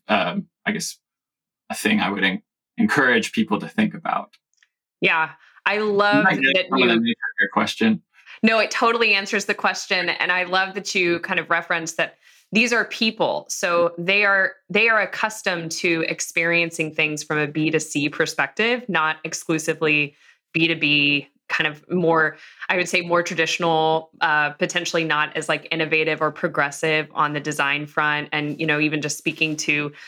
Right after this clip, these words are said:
Speaker 2: the overuse, uh, overuse of, like, medical iconography, I wanna,
Speaker 1: Mm-hmm.
Speaker 2: I wanna talk briefly about kind of, and you're, you're talking about it already, but maybe iterating on this, like,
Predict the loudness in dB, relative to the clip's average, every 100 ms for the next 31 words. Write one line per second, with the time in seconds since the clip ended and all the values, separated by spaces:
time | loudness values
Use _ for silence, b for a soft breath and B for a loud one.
0 | B -2 2 2 4 0 2 2 2 -2
1 | -6 0 2 4 2 2 2 2 -2 -4
2 | -2 0 0 -4 -10 -4 -4 -2 -2 -2
3 | 0 0 2 -2 -2 -2 0 -2 -2 0
4 | 0 -2 B B B -2 2 2 2 0
5 | 0 0 -2 0 0 0 -6 -2 0 2
6 | 2 2 2 0 -2 -4 -4 -4 -2 -2
7 | -4 -6 -2 -2 -2 _ 0 0 0 0
8 | 0 0 0 0 2 0 -2 -2 -4 -4
9 | -2 0 0 0 0 0 2 2 0 -2
10 | -2 -4 -2 -2 -4